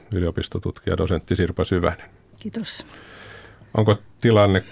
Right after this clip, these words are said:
Speaker 1: karu, kun mietin tuossa, että miten sitä kuvaisi näitä näkemyksiä? Tämä johtaminenhan koskee kuitenkin käytännössä melkein jokaista työtä tekevää tai opiskelevaakin ihmistä. Mitä sinä, mitä sinä kuvaisit kokonaistilannetta?
Speaker 2: Eli johta-, johtajuudessa
Speaker 1: Johta-,
Speaker 2: on
Speaker 1: johtajuutta Suomessa.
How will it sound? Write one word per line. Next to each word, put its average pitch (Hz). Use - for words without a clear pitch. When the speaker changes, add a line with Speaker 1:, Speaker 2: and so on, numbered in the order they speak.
Speaker 1:
karu, 113
kun 87
mietin 87
tuossa, 85
että 78
miten 92
sitä 85
kuvaisi 87
näitä 82
näkemyksiä? 82
Tämä 95
johtaminenhan 90
koskee 92
kuitenkin 92
käytännössä 95
melkein 98
jokaista 87
työtä 85
tekevää 85
tai 85
opiskelevaakin 82
ihmistä. 85
Mitä 92
sinä, 85
mitä 104
sinä 104
kuvaisit 101
kokonaistilannetta? -
Speaker 2:
Eli 160
johta-, 175
johtajuudessa 147
Speaker 1:
Johta-, 98
Speaker 2:
on 143
Speaker 1:
johtajuutta 95
Suomessa. -